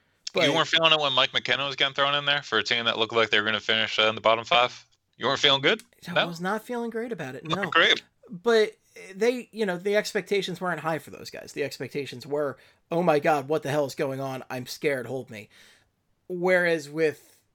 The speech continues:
Speaker 1: with this whole <laughs> situation, the entire point of getting Briz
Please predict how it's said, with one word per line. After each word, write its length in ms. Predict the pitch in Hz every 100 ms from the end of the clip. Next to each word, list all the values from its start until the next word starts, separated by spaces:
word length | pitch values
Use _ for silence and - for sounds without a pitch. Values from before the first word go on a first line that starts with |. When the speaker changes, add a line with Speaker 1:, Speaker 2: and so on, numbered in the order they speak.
| _
Speaker 1:
with 240 | 147 139
this 220 | 190 233 240
whole 140 | 147
<laughs> 120 | -
situation, 760 | - - 190 175 160 - 151 139 _ _ - - - - - 208 - _ _
the 180 | 165 160
entire 400 | - 185 247 226
point 340 | 214 190 156 -
of 120 | 143
getting 300 | 165 147 127
Briz 440 | 131 117 98 -